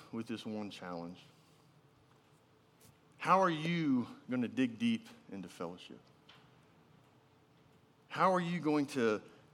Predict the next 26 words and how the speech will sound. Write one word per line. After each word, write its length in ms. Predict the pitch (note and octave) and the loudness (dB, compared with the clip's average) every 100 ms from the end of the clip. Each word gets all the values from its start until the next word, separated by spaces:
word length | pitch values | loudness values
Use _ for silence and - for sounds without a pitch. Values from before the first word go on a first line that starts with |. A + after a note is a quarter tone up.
| - | -18
find 420 | - D#3+ D#3 D#3+ | 0 2 4 2
those 160 | D3 C3 | 0 -2
around 400 | B2+ A2+ A#2 A#2+ | -2 -2 -2 -2
you 60 | G#2 | -4
and 80 | |
do 100 | A2+ | -4
whatever 420 | G#2 A2 D3 E3+ D#3+ | -2 2 2 2 0
it 100 | C3+ | -2
takes 480 | D3+ D3+ B2 - | 0 2 2 -2
to 40 | - | -6
become 280 | A#2+ C3 B2 | -4 -2 -2
a 40 | |
roof 320 | G#2+ C3+ D3+ | -2 -2 -4
crasher 560 | - A#2+ G2 - F#2+ F2+ - - - - | -4 -4 -4 -4 -10 -10 -14 -20 -20 -10
for 100 | A#2 | -4
those 400 | A#2+ A#2 A#2 A2+ | 0 0 -2 -4
that 140 | A2 | -6
you 120 | A2 | -6
care 260 | G#2+ - G#2 | -6 -6 -6
for 320 | G2+ F2+ F2+ F2 | -6 -8 -8 -8
most? 560 | F#2 G2 F2 E2 - - - - - - - - - - - - - - - - - | -8 -8 -8 -10 -14 -16 -20 -20 -20 -20 -20 -20 -20 -20 -20 -20 -20 -20 -20 -20 -18
This 300 | B2 D#3+ F#3 | 0 2 2
week, 360 | E3 F3 D3 C#3+ | 2 2 2 2
I 140 | B2 | -2
challenge 600 | B2 - D#3+ D#3+ E3 D3 | -2 -2 2 4 4 0
you 240 | A2 F#2+ | -2 -6